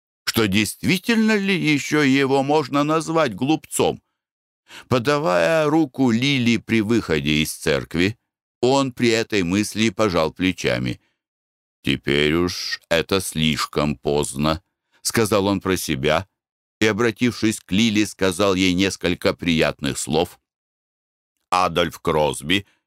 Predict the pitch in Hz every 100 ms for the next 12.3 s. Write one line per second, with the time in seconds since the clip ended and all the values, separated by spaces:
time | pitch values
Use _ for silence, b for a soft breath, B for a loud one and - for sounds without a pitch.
0 | _ _ _ - 95 120 143 113 101 113
1 | 110 120 120 95 64 - _ _ _ _
2 | _ - 185 - 185 - 185 139 151 127
3 | 156 131 127 - 92 82 - 107 104 113
4 | 117 113 117 123 117 b b - 123 -
5 | 120 113 120 - 117 - 113 113 113 104
6 | 113 101 120 110 107 113 101 98 101 95
7 | 101 104 104 104 101 101 101 - 104 98
8 | 92 95 95 - 98 - _ _ _ _
9 | _ _ _ _ _ _ _ _ - 69
10 | 73 87 95 104 82 - _ _ _ _
11 | _ _ _ _ _ _ - 104 92 92
12 | 87 80 71